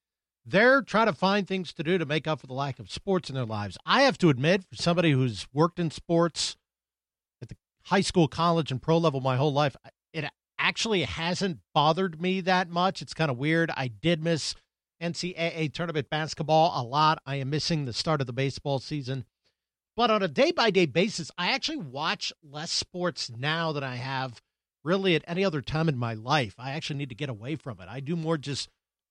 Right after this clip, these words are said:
random things now than really pay attention to sports on a day-by-day basis. The big events, yeah, I'm always there, but on a day-by-day, you'd be surprised. I kinda detach myself more than I ever have.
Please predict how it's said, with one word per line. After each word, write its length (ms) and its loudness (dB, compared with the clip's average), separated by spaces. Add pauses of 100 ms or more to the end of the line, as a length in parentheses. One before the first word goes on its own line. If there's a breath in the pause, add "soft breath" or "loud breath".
random 920 2 (160)
things 440 0
now 320 -4
than 280 -6 (440)
really 220 0
pay 220 2
attention 400 -4
to 80 -8
sports 420 2
on 140 4
a 40 -2
day-by-day 600 4
basis. 500 2
The 80 -2
big 220 2
events, 360 0
yeah, 220 4
I'm 180 -2
always 360 2
there, 280 0
but 220 -6 (380)
on 80 -8
a 40 -6
day-by-day, 540 4
you'd 100 4
be 120 -6
surprised. 520 0
I 60 -6
kinda 240 -6
detach 480 -4
myself 460 2
more 180 0
than 80 -2
I 60 -4
ever 180 -6
have. 380 -8